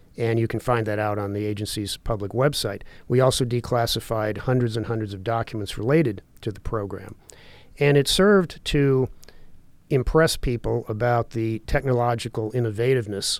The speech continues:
of the agency. And this, this aircraft is astounding. It still remains to this day. It was designed in the late fifties and early sixties. It still remains to this day the fastest,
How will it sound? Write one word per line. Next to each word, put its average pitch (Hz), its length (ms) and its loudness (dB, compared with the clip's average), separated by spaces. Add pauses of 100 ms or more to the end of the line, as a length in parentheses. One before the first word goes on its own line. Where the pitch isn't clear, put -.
(180)
of 107 120 -4
the 107 160 -2
agency. 104 480 -4
And 101 140 -10
this, 117 180 -2
this 135 260 0
aircraft 127 540 -2
is 104 140 -8
astounding. 107 640 -4
It 98 80 -8
still 143 440 4
remains 120 520 -2
to - 100 -10
this 107 220 -6
day. 107 420 -2 (240)
It 110 100 -4
was 107 280 -4 (100)
designed 123 520 0
in 107 100 -4
the 107 80 -6
late 117 220 -2
fifties 117 420 -4
and 107 100 -4
early 104 200 -6
sixties. - 580 -4 (540)
It 120 140 -2
still 147 240 4
remains 127 500 2
to 120 80 -4
this 117 200 0
day 107 320 -4
the 104 240 -4
fastest, 117 800 -4